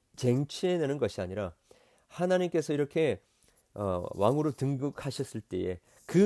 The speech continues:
마음을 준비하는, 마치 오는 신랑을 기다리는 신부와 같이 그 마음을 청결하게 준비할 때에 그들에게 임하는 것이 하나님의 구원이요. 그, 그리고 그 구원의 특징은, 가장 중요한 특징은 바로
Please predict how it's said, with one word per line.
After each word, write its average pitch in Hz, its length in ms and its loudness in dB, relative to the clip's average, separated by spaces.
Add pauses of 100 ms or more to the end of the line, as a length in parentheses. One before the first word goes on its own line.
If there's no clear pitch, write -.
마음을 139 600 4 (320)
준비하는, 147 600 4
마치 123 400 4 (200)
오는 156 360 4
신랑을 175 680 4
기다리는 120 500 2 (180)
신부와 190 680 2
같이 98 440 -4 (240)
그 - 100 0
마음을 127 500 4
청결하게 165 1080 2 (340)
준비할 135 540 -2
때에 127 320 2
그들에게 139 500 -2
임하는 180 520 0
것이 101 500 -4 (680)
하나님의 131 400 2
구원이요. 143 680 2
그, 175 160 2 (160)
그리고 196 300 2
그 214 180 0
구원의 170 640 4 (140)
특징은, 135 640 -2
가장 202 340 2
중요한 151 340 -2
특징은 120 460 -4
바로 104 280 -2